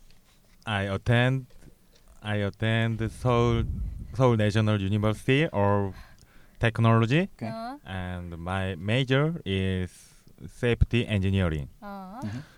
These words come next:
Speaker 1: So when I was young,
Speaker 2: Uh-huh.
Speaker 3: 어.
Speaker 1: my dream is pro boxer.
Speaker 2: To be a boxer, okay. To
Speaker 1: Yeah,
Speaker 2: be a pro
Speaker 1: to be
Speaker 2: boxer,
Speaker 1: a,
Speaker 2: okay.
Speaker 1: uh, to be a pro boxer.
Speaker 3: Okay.
Speaker 1: But, but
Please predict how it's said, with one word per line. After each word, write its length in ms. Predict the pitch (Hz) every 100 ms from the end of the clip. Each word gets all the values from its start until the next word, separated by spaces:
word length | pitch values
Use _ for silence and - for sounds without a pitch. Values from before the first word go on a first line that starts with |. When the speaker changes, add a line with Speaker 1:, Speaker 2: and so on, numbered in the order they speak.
| -
Speaker 1:
So 920 | - 107 95 90 85 82 78 76 71 - _ - - - - - -
when 260 | 101 110
I 240 | 131 135 123
was 440 | 101 110 110 -
young, 480 | 101 117 117 104 175 -
Speaker 2:
Uh-huh. 320 | 107 113 220
Speaker 3:
어. 40 | 247 - - - - - - -
Speaker 1:
my 360 | 104 101 101 98
dream 360 | - 117 127 120
is 680 | 101 101 101 95 - - - - - _ _
pro 140 | 120
boxer. 500 | 113 113 107 95 76 - - - -
Speaker 2:
To 80 | -
be 120 | 117
a 60 | 113
boxer, 380 | 104 104 - 98
okay. 220 | 95 92
To 120 | -
Speaker 1:
Yeah, 220 | 104 92
Speaker 2:
be 0 |
a 0 |
pro 120 | 82 185
Speaker 1:
to 100 | 131
be 100 | 131
Speaker 2:
boxer, 120 | 104
Speaker 1:
a, 20 |
Speaker 2:
okay. 160 | 92 87
Speaker 1:
uh, 140 | -
to 80 | 117
be 80 | 107
a 60 | 101
pro 320 | - - 110
boxer. 460 | - 107 - 92 78
Speaker 3:
Okay. 200 | - 78
Speaker 1:
But, 520 | 110 98 95 92 92 87 - - - - - - - - - -
but 380 | - 92 87 85